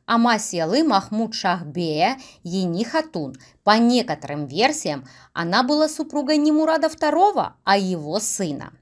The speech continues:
Следующей фавориткой Мурада второго стала Хюма Хатун. Она являлась рабыней и не была супругой султана. Следующей супругой стала Хатидже Халиме Таджун Ниса Хатун.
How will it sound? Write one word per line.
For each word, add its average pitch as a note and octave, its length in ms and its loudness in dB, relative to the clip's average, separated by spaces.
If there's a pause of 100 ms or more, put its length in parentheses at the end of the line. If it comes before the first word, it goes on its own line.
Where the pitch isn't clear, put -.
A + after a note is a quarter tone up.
(480)
Следующей G#3+ 800 2
фавориткой G3+ 640 0
Мурада E3 440 0
второго F3 560 -2
стала F#3 380 0
Хюма B3+ 500 0
Хатун. D3 580 -8 (280)
Она B3 180 2
являлась E4 540 2
рабыней F#3 600 -2 (140)
и C#4 120 0
не C4 140 4
была F#3 540 -2
супругой D3+ 560 -8
султана. C#3 640 -4 (540)
Следующей C#4 720 4
супругой A#3+ 560 -2
стала F#3 420 2
Хатидже G3+ 640 0
Халиме F3+ 640 -2 (100)
Таджун F#3 560 0
Ниса G#3 340 -2
Хатун. D#3+ 520 -8